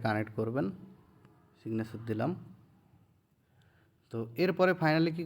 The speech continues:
করতে হবে, এই যে পোর্টফোলিও, এই যে পোর্টফোলিও, এখানে একটা ক্লিক করবেন। তারপরে এখানে এই যে ডিপোজিট লেখা আছে, ডিপোজিটে ক্লিক করে আমি দেখেন এখানে হচ্ছে আমি এই যে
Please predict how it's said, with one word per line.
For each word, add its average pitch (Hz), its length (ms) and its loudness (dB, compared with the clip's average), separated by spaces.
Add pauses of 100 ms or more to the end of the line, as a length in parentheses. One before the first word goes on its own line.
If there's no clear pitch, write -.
করতে 165 240 0
হবে, 180 200 2
এই 120 40 4
যে 117 100 2 (160)
পোর্টফোলিও, 143 520 0 (1700)
এই 120 60 -4
যে 117 60 -2 (100)
পোর্টফোলিও, 156 500 2
এখানে 139 240 2
একটা - 200 -6
ক্লিক 123 260 -2
করবেন। 104 260 -4 (3000)
তারপরে 165 380 0
এখানে 165 220 2
এই 156 80 4
যে 156 60 4
ডিপোজিট 135 460 2
লেখা 135 180 0
আছে, 135 140 -2
ডিপোজিটে 131 380 0
ক্লিক 131 300 -4
করে 170 200 0
আমি 120 120 2 (100)
দেখেন 117 300 2
এখানে 117 240 -2
হচ্ছে 117 280 -2 (560)
আমি 113 200 4 (260)
এই 110 140 0
যে 110 80 -2